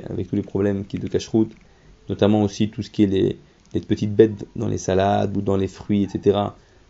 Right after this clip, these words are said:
On sait que c'est plusieurs interdits à chaque petite bête qui est mangée qui, qui sont transgressés.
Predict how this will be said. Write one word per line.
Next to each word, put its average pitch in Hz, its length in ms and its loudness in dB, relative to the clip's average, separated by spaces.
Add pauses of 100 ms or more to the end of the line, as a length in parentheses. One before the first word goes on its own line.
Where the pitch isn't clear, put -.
On - 80 -4
sait 95 140 -4
que 95 180 -2
c'est - 180 -4
plusieurs 110 380 2
interdits 104 320 2
à 98 40 6
chaque - 220 -2
petite 101 220 -2
bête 98 160 4
qui 104 100 0
est 98 40 2
mangée 95 440 0
qui, - 160 -20
qui - 80 -20
sont 92 240 -4 (580)
transgressés. 101 720 2